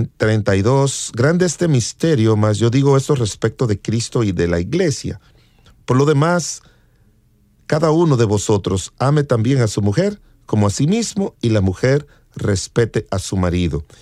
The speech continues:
Y el versículo veintidós dice que la mujer tiene que estar sumisa a su marido. Me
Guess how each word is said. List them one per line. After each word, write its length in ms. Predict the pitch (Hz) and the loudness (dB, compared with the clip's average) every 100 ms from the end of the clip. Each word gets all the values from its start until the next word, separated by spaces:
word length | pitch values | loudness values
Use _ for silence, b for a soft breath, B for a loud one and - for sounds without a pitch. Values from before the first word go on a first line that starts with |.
| b | b
Y 100 | - | 0
el 80 | 196 | 2
versículo 480 | 190 - 135 165 160 | 0 0 -2 0 2
veintidós 580 | 175 170 208 131 135 - b b b - | 2 0 2 2 0 -8 b b b -2
dice 280 | 113 120 147 | -2 0 0
que 100 | 143 | 2
la 100 | 131 | 2
mujer 360 | 123 110 107 | 4 2 2
tiene 240 | 110 117 113 | 0 -2 0
que 80 | 113 | -2
estar 320 | - 120 123 b b | -2 -2 -2 b b
sumisa 720 | - - 190 202 220 135 107 - | -16 -4 0 0 0 -2 -4 -6
a 100 | - | -10
su 120 | 113 117 | -6 -2
marido. 400 | 101 90 82 78 - _ | -2 -2 -4 -6 -14 _
Me 240 | 101 104 | -2 -2